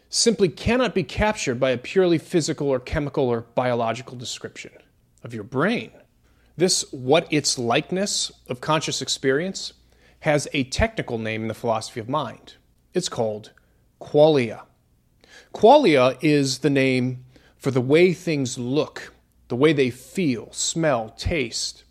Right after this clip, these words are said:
and sound from the first-person subjective point of view. There's something that it's like to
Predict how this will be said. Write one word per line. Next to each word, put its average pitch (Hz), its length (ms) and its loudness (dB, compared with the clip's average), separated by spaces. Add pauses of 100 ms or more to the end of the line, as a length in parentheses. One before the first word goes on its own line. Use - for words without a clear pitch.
(120)
and 127 160 -4
sound 117 640 -4 (400)
from 139 380 2
the 123 120 -4
first-person 139 1080 -2
subjective 123 840 -4 (120)
point 113 200 -10
of 104 80 -16
view. 170 300 -4 (880)
There's 160 460 2
something 226 520 2
that 156 160 0
it's 131 220 -4
like 123 500 -2 (240)
to 135 440 0